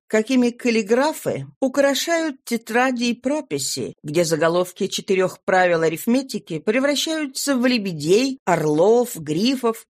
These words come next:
а прописные буквы сходят с ума в чернильном экстазе. Тем не менее, содержание письма было настолько ясно, что мистер Мердель разобрал, в чём дело. Мистер Мердель отвечал в соответственном смысле.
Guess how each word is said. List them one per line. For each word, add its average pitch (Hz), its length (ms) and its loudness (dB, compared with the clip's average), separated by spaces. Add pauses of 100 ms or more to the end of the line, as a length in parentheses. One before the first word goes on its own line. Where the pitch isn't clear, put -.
(100)
а 196 140 4
прописные 269 580 -2
буквы 185 380 0
сходят 277 480 -2
с - 120 -6
ума 214 300 2
в 247 120 -10
чернильном 165 720 0
экстазе. 147 720 -2 (360)
Тем 311 160 2
не 311 80 4
менее, 277 320 4
содержание 220 640 0
письма 311 460 -4
было 247 260 4
настолько 233 640 0
ясно, 190 920 -2
что - 220 -2
мистер 302 380 -2
Мердель 226 640 2
разобрал, 190 680 2
в - 80 -12
чём 170 260 -2
дело. 151 400 -2 (240)
Мистер 170 340 -2
Мердель 160 600 0
отвечал 170 640 0
в 185 60 -10
соответственном 156 1040 -2
смысле. 247 760 -2